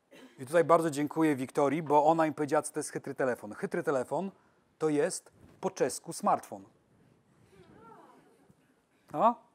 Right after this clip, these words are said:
Chytry telefon. To zobaczcie, co ten chytry telefon robi. A, e, pytanie być może retoryczne. Kiedy ostatnio liczyliście coś w pamięci?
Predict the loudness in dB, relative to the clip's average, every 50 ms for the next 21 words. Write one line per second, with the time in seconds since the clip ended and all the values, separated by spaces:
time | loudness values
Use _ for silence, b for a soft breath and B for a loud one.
0 | _ _ _ _ 0 0 2 4 2 4 6 8 8 8 8 6 2 -6 -6 -8
1 | b b b b b b -2 0 6 8 10 10 10 8 6 2 2 2 2 2
2 | 0 0 0 0 4 6 8 8 8 6 6 6 8 6 6 6 0 -8 -14 _
3 | _ _ _ _ _ _ _ _ _ _ _ _ b b b b b b b b
4 | b b b 2 6 6 8 8 6 4 -2 -14 -18 0 4 6 8 10 10 8
5 | 8 6 6 8 12 12 12 12 10 6 2 0 2 2 4 4 6 6 4 4
6 | 6 4 4 4 4 0 -2 -4 -4 -4 -4 -6 -10 -2 0 4 8 10 10 10
7 | 10 8 6 6 6 4 0 0 0 0 0 0 0 -2 -4 -4 -4 0 2 2
8 | 4 4 2 0 -2 -6 -10 -16 -20